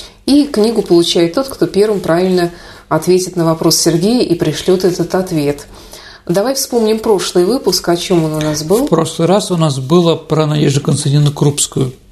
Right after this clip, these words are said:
Speaker 2: передача, и вопрос был такой: как разъясняет литературовед Иоффе,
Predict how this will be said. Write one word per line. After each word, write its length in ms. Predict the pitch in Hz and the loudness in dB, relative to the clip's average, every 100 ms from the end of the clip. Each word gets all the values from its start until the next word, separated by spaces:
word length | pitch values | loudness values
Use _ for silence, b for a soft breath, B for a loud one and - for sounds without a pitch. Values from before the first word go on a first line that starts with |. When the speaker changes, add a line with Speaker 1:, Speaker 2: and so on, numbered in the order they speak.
| - | -2
Speaker 2:
передача, 560 | 127 131 156 190 262 - B B B B B | 0 2 0 0 -4 -8 B B B B B
и 80 | 160 | 0
вопрос 320 | 151 170 240 | 0 2 -2
был 140 | 220 226 | 0 0
такой: 540 | 220 - 170 139 135 - - _ _ _ _ | 0 0 0 0 -2 -14 -20 _ _ _ _
как 340 | - 175 - - | -4 -4 -4 -4
разъясняет 840 | 156 143 151 - 170 165 147 147 139 | -2 0 -2 0 2 2 2 -2 -2
литературовед 1600 | 131 160 156 - 165 147 143 147 - 156 147 147 151 147 - 143 | 2 2 0 -2 0 2 0 -2 -2 0 2 2 2 0 -4 0
Иоффе, 540 | 160 247 - - 131 | 0 0 -4 -10 -10